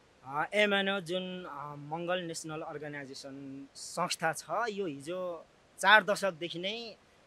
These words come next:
अब धेरै थोरै चर्चा परिचर्चाको विषय बन्दै आएको छ। र वास्तवमा, अ, आज मङ्गल नेसनल अर्गनाइजेसनले उठाएका मुद्दाहरू जति पनि छन्, यो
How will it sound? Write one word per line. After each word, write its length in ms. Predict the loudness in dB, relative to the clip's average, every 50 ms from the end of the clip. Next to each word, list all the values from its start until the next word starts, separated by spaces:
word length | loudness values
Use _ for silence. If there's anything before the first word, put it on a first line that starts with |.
| _ _ -16
अब 560 | -14 -12 -12 -12 -12 -10 -10 -8 -10 -10 -12 -12 -6
धेरै 220 | 0 2 2 2
थोरै 460 | 2 0 -4 -4 -2 -4 -4 -6 -8 -12 -18 -20 -20 _ _ _ _ 0
चर्चा 280 | 2 2 2 2 -2
परिचर्चाको 580 | 0 0 -2 -2 -2 -4 -4 -4 -4 -6 -6 -6
विषय 380 | -10 -10 -12 -10 -8 -8 -8
बन्दै 280 | -4 -2 -2 0 6 8
आएको 240 | 8 8 8 6 0
छ। 100 | -2 -4
र 240 | -4 -4 -6 -6 -8 -12 _ _ _ _ _ -8
वास्तवमा, 840 | 0 4 4 4 4 2 -2 -4 -6 -2 -2 -2 -2 -2 -4 -6 -8 -12 _ _ _ _ _ _ _ -20 _ _ -10
अ, 420 | -6 -4 -4 -2 -2 -2 -4 -6 -8 _ _ 4
आज 260 | 6 6 6 6 4 0
मङ्गल 560 | -2 -2 -2 -4 -6 -6 -2 -2 -2 -2 -2
नेसनल 380 | -8 -12 -12 -12 -12 -14 -14 -14 -14 -12 -12
अर्गनाइजेसनले 960 | -10 -8 -8 -8 -8 -8 -8 -8 -8 -10 -12 -12 -12 -10 -10 -10 -10 -10 -12
उठाएका 720 | -16 -18 -18 -14 -6 -2 0 0 0 0 -2 -2 -2 -2 -2
मुद्दाहरू 840 | -4 -6 -10 -2 6 8 10 10 10 10 8 6 4 0 -2 -4 -6 -6 -4
जति 220 | -4 -4 -4 -4 -10
पनि 240 | -10 -10 -10 -10
छन्, 380 | -12 -14 -16 -16 -16 -14 -12 -10
यो 420 | -10 -10 -8 -8 -8 -8 -8 -8